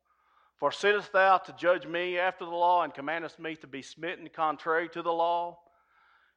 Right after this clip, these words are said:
And they that stood by said, "Revilest thou God's high priest?" And Paul said, "I wist not, brethren,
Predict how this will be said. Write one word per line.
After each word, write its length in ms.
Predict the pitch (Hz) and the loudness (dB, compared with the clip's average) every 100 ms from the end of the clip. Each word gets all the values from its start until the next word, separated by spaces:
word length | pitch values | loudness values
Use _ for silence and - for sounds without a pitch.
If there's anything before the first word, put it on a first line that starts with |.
| _ _ _ - | _ _ _ -12
And 140 | 135 | 2
they 200 | 180 214 | 6 6
that 160 | 208 208 | 6 0
stood 340 | - 202 170 | 0 0 4
by 400 | 190 190 175 170 - - - | 6 8 6 2 -6 -20 -20
said, 520 | - 170 156 151 131 - | -4 2 2 0 -8 -12
"Revilest 580 | 135 151 208 214 - | -2 6 8 6 2
thou 220 | 196 190 165 | 0 2 2
God's 460 | 147 156 170 165 | 2 2 2 0
high 260 | 156 156 156 156 | -4 -2 -2 -4
priest?" 420 | 123 151 175 - _ _ _ _ _ _ _ _ _ _ _ _ _ _ _ _ _ _ _ _ _ _ _ _ _ _ _ _ _ _ _ _ _ _ _ _ _ | -12 -12 -18 -20 _ _ _ _ _ _ _ _ _ _ _ _ _ _ _ _ _ _ _ _ _ _ _ _ _ _ _ _ _ _ _ _ _ _ _ _ _
And 160 | 156 | -12
Paul 320 | 156 190 190 185 | 8 10 10 8
said, 480 | - 185 175 143 - - - _ _ _ _ _ _ _ _ _ | 4 2 4 2 0 -18 -20 _ _ _ _ _ _ _ _ _
"I 140 | 180 | 4
wist 280 | 180 175 - | 6 2 2
not, 320 | 165 190 185 | 6 6 6
brethren, 480 | 143 143 131 117 107 | 2 2 2 -4 -12